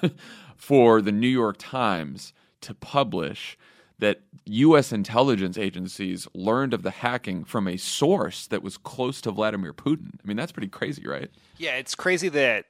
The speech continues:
Speaker 2: that's how they learned it. It's also crazy that the New York Times reported that. Now, <sighs> you know, Tommy and Ben can, Ben Rhodes can speak to this with greater knowledge than I can. They had more experience dealing with the Times in these sorts of situations, but I,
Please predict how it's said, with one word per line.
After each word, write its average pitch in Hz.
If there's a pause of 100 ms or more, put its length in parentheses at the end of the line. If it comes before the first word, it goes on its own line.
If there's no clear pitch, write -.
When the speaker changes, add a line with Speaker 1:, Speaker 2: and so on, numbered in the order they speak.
(140)
Speaker 2:
that's 127
how 123
they 107
learned 117
it. 92
It's 92
also 113
crazy 101
that 95
the 104
New 98
York 85
Times 85
reported 87
that. -
Now, 143 (580)
<sighs> -
you 160
know, 147
Tommy 151
and 120
Ben 117
can, 113 (300)
Ben 110
Rhodes 110
can 110
speak -
to 107
this 95
with 101
greater 95 (400)
knowledge 95
than 135 (240)
I 143
can. 104
They 104
had 101
more 101
experience 101
dealing 95
with 92
the 85
Times 92
in 95
these 95
sorts 92
of 98
situations, 95
but 104 (680)
I, 156